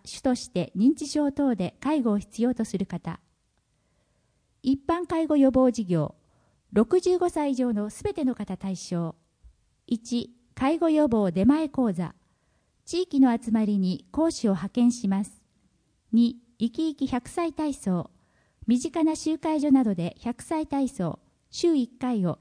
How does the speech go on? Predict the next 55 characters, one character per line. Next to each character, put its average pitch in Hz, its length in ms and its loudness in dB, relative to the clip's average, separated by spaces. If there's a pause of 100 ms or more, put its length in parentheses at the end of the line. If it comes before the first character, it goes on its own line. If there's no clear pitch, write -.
開 247 180 0
く 226 120 -4
場 214 140 -2
合 208 80 -2
に 185 300 0 (280)
講 330 180 2
師 233 200 -2
を 202 40 4
派 185 220 -4
遣 190 200 -2
し、 - 340 -6 (220)
用 330 200 6
具 269 100 2
の 180 140 2
貸 - 200 -10
し 247 60 -6
出 285 100 -2
し 285 200 -2
を 269 100 2
行 262 120 0
い 240 220 2
ま 208 120 0
す。 - 160 -14 (1000)
三、 233 380 -2 (320)
介 302 220 0
護 330 100 0
支 320 160 -4
援 302 160 6
ボ 262 120 6
ラ 262 140 2
ン 240 60 2
テ 190 140 -4
ィ 170 100 -2
ア。 165 100 -8 (600)
介 311 240 0
護 339 100 0
施 - 100 -12
設 330 240 -4
等 285 180 0
で 233 120 2
の 196 240 0
ボ 208 120 2
ラ 277 100 2
ン 330 60 2
テ 339 100 -4
ィ 349 40 0
ア 339 60 -4
活 339 240 -6
動 277 160 2
を 302 60 0
支 254 200 0
援 214 120 2
し 196 140 -8
ま 180 160 -2
す。 - 160 -20